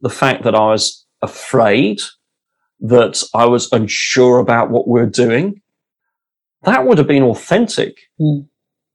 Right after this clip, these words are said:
Speaker 1: but it would not have been in
Speaker 2: No.
Speaker 1: service of my people
Speaker 2: Mm.
Speaker 1: who are looking towards me for some certainty, some guidance, to be a, a foundation
Speaker 2: Yeah.
Speaker 1: when they were gonna be putting their lives on the line.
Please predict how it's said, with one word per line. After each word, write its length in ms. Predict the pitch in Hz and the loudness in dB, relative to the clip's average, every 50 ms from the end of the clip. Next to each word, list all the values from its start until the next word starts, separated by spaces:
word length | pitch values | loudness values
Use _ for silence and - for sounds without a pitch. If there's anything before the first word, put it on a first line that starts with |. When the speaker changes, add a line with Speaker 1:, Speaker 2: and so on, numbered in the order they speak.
| _ _ - | _ _ -4
Speaker 1:
but 100 | 147 180 | -2 -2
it 80 | - | 0
would 200 | - 156 156 120 | 0 0 0 2
not 360 | 127 123 120 151 190 185 - | 0 2 2 0 -2 -2 -2
have 120 | - 135 127 | -4 -2 0
been 180 | 135 131 123 | 2 2 2
in 60 | 123 120 | 0 0
Speaker 2:
No. 20 | |
Speaker 1:
service 800 | 107 - - 156 - - 160 - - - - - - - - _ - | -2 -2 0 2 4 4 4 2 2 -2 -4 -8 -10 -12 -14 _ -8
of 120 | 117 107 113 | -8 -4 -2
my 160 | 117 113 110 | -2 -2 -2
people 440 | - - 139 135 175 170 160 151 147 | -2 0 2 4 4 4 0 -2 -6
Speaker 2:
Mm. 120 | - - - | -10 -8 -2
Speaker 1:
who 100 | 131 127 123 | 0 0 2
are 40 | 127 131 | 4 2
looking 240 | 143 143 - 135 123 | 2 2 0 -2 -2
towards 480 | - - 127 123 135 151 151 - - - | 0 0 2 2 4 4 2 0 -2 -6
me 80 | 117 113 | -8 -8
for 140 | - - 120 | -8 -8 -10
some 220 | - - 120 113 | -6 -4 -4 -4
certainty, 760 | - - - - 135 139 135 139 139 139 120 110 - 113 110 104 | -4 -4 -2 0 2 2 2 2 0 -2 -4 -4 -2 -6 -6 -6
some 380 | - - - 120 117 101 95 - | -8 -8 -6 -6 -6 -6 -8 -6
guidance, 720 | - 120 127 143 151 147 135 127 117 143 143 - - - _ _ _ _ _ _ _ _ _ - | -2 0 2 2 2 2 2 0 0 -4 -6 -8 -10 -12 _ _ _ _ _ _ _ _ _ -4
to 80 | - 117 | -2 2
be 160 | 131 131 127 | 4 4 4
a, 240 | 123 123 120 - - - _ _ _ - | 4 4 2 0 -2 -10 _ _ _ -14
a 60 | - | -14
foundation 760 | - - - 123 120 120 - - - - 175 175 180 - - - | -10 -4 -2 0 0 0 2 2 4 4 4 4 2 0 -2 -6
Speaker 2:
Yeah. 60 | 139 - _ _ _ _ _ _ _ _ _ _ - | -10 -20 _ _ _ _ _ _ _ _ _ _ -8
Speaker 1:
when 560 | 269 117 123 120 120 117 113 110 110 92 - | -2 2 2 4 2 2 -2 -4 -4 -4 0
they 160 | 135 131 135 | 2 4 4
were 100 | 131 127 | 4 4
gonna 160 | 120 123 123 | 2 0 0
be 120 | 117 120 117 | 0 -4 -4
putting 260 | - - 131 113 113 | -2 -2 -2 0 0
their 200 | 117 117 117 113 | 0 0 0 0
lives 340 | 113 120 120 120 117 113 - | 2 2 0 0 -2 -2 -4
on 80 | 120 113 | -2 -2
the 80 | 113 | 0
line. 340 | 117 135 147 143 123 117 - | 0 0 0 0 -2 -4 -8